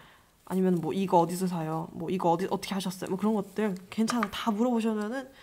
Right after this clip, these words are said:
제가 좀 관-, 워낙 관종이잖아요. 그래가지고 모든 질문을 항상 환영하는 세러미로서 그렇게 여러분들과 소통을 하는,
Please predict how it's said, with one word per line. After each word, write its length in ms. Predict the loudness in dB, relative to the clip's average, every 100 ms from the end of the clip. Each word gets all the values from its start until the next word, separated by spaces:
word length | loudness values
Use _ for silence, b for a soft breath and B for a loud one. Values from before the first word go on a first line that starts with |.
| B B B B B B -8
제가 180 | 0 2
좀 100 | 0
관-, 240 | -2 -2 0
워낙 200 | 0 0
관종이잖아요. 920 | 2 4 6 4 4 2 2 0 -2 -8 -16
그래가지고 460 | -16 -12 -12 -10 -6 -4 -2 0
모든 320 | 0 0 0
질문을 580 | 0 0 0 0 -2 -2
항상 760 | -2 -2 -2 -2 -2 -2 -4 -8 B B B B B
환영하는 480 | -4 -2 0 10 10 10 -2 -8
세러미로서 1500 | -10 -8 -2 0 2 2 -2 -6 0 4 6 6 4 2 -2
그렇게 1040 | -2 -2 -4 -8 -18 -14 -10 -8 -8 -8 -6
여러분들과 680 | -6 -4 -4 -4 -4 -4 -4
소통을 540 | -6 -8 -6 -4 -4
하는, 280 | -4 -6